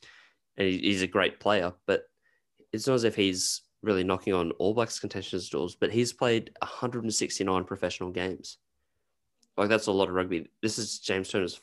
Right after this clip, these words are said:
first game playing for the Waratahs. So it, it is kind of stupid to have that matchup, um, and expecting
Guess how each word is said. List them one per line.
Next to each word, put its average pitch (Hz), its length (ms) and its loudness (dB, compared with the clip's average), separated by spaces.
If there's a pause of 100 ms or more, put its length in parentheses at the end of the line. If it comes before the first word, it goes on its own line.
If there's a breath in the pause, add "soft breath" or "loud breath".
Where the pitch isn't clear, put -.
(120)
first 104 340 2
game 90 280 -4 (1080)
playing 98 160 0
for 95 60 -6
the 92 80 -2
Waratahs. 92 360 0
So - 140 2 (480 loud breath)
it, - 180 4
it 110 120 6
is 110 160 4
kind 110 200 2
of 95 100 -2
stupid - 360 -2
to 98 60 -2
have 92 200 0
that 90 240 0
matchup, 90 500 -2 (640 soft breath)
um, 87 380 2 (120)
and 101 100 2
expecting 95 720 2